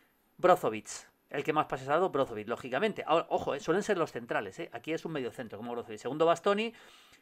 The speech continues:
Fijaos que Brozovic está primero, y luego ya tenemos a Bastoni, a Skriniar y a De Vrij.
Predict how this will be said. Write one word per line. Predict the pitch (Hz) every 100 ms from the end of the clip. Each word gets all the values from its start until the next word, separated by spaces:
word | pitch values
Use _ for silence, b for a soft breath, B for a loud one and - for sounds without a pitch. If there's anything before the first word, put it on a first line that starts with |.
| -
Fijaos | - 175 -
que | 135
Brozovic | 175 - 120 -
está | 123 170
primero, | 190 196 208 240 - b b -
y |
luego | 143 170
ya | 165
tenemos | 165 165 135
a | 139
Bastoni, | 147 - 196 190 208 - b b
a | 175
Skriniar | 175 - 190 185 196 190
y | 170
a | 170
De | 147
Vrij. | 135 117 101